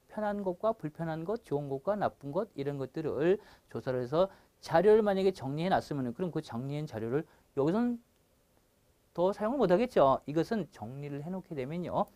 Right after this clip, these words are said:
혹시라도 피오이 된 자료가 있으면은 다음에 유사한 건물을, 어, 이렇게 설계를 할 때 참조 자료로 쓰기 위해서 남겨두는 게 피오이라는 거예요. 피오이.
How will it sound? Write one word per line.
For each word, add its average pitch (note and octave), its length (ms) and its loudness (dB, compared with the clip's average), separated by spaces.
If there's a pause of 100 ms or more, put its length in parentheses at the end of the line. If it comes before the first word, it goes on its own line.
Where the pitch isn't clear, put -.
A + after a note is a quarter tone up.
(320)
혹시라도 E3 800 2 (120)
피오이 A#3 380 -2
된 A3 220 -2
자료가 A#2 380 -4
있으면은 C3+ 680 -8
다음에 D#3+ 680 0 (300)
유사한 G#3+ 840 0
건물을, A#2+ 600 -2 (220)
어, - 140 -14
이렇게 - 320 -4
설계를 G3+ 360 -4
할 G#3+ 120 -4
때 F3 320 0 (260)
참조 C4 460 -6
자료로 A3+ 300 0
쓰기 A3+ 400 -6
위해서 F3+ 320 0 (220)
남겨두는 G3+ 500 6
게 F3 100 6
피오이라는 D#3+ 920 0
거예요. G#2+ 200 -4
피오이. C3 720 -8